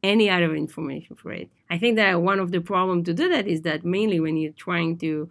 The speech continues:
untangle a monolithic application, it's basically hard because there is a lot of, you know, tangle between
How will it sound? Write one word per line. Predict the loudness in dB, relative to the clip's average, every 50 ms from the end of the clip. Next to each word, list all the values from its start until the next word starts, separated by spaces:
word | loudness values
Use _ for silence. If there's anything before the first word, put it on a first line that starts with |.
| _ 0
untangle | 4 4 4 2 2 0 0 0 0 -2 -2 -2 -2
a | 0
monolithic | 2 4 4 4 4 4 4 2 0 -4
application, | -6 -4 -4 -4 -2 -2 -2 -2 -2 0 -2
it's | -2 -2 -2
basically | -2 -2 -2 -2 -6 -4 -4 -4 -4 -4 -8
hard | -14 -16 0 2 4 4 4 4 0 0
because | -2 -4 -2 -2 -4 -4 -2 -2 -4 -6 -8 _ _ _
there | 0 2 2
is | 2 2 0
a | 0
lot | 0 2 2 2 2
of, | 0 -2 -4 -10 -18 -20 -12 -4
you | -2 0
know, | 0 0 0 -4 -6 -10 _ _ _ _
tangle | -4 0 2 2 4 4 4 4 2 2
between | 0 -2 -6 -6 -2 -2 0 0 2 0 -2 -2